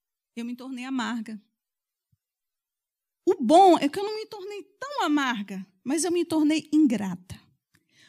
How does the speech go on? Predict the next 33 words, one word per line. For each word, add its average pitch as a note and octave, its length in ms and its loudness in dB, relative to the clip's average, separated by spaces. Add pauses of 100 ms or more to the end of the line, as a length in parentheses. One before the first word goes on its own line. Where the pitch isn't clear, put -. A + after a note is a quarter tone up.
(160)
Porque C#4 420 2
tudo A4+ 520 -2
que - 100 -4
eu G4+ 60 -2
pedi B3+ 400 0
a G3+ 60 0
Deus, F#3 600 -4 (720)
eu A#3+ 60 -10
pedi A#3+ 220 -10
a C4 40 -6
Deus C4 400 -6 (160)
uma B3+ 260 2
coisa. G#3 420 -8 (360)
Só - 160 -8
que E4+ 100 -8
ele E4+ 80 -4
me E4+ 140 -4
dava E4 320 -2
um G4+ 140 -8
monte. F#4+ 840 0 (600)
Sabe F4+ 220 -4
aquela C#4+ 200 -2
criança C4+ 380 -2
pirracenta? A#3+ 760 -8 (520)
Que A#3+ 140 0
ele A3 180 2
quer G#3+ 500 -4 (640)
um A3+ 180 -14
óculos D4 380 -12
desse C4 260 -8
do A#3+ 120 -6
Harry A#3 240 -2
Potter. G3+ 520 -8